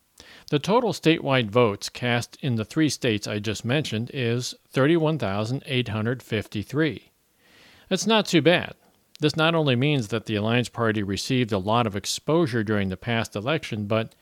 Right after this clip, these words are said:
if you total the votes for the state and the presidency, over ninety-four thousand votes were cast for people within the Alliance Party. I do have one caveat, however.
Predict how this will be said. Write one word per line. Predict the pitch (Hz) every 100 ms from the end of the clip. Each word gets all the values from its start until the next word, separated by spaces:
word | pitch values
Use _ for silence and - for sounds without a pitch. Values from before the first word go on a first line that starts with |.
| _ _ _ _
if | 175 160
you | 175
total | 165 - 175 202 202
the | 147
votes | 113 135 156
for | - 113
the | 110
state | - 139 139 139
and | 139 156 151
the |
presidency, | 98 104 95 101 95 - 113 110 - _ _ _ -
over | 143 143 135
ninety-four | 110 117 147 156 143 147
thousand | - 117 123 120 120
votes | 104 127 139 -
were | 123
cast | - - 143 117 -
for | 117 110
people | 156 160 - 117
within | 131 113 123 120 113
the | 104
Alliance | 87 87 92 -
Party. | - 156 113 - - _ _ _ _ _ _ _ _ _ _ _ _ _ -
I | 139
do | 208
have | 156 127 107
one | 123 110
caveat, | - 135 135 127 101 90
however. | 107 90 90 104 123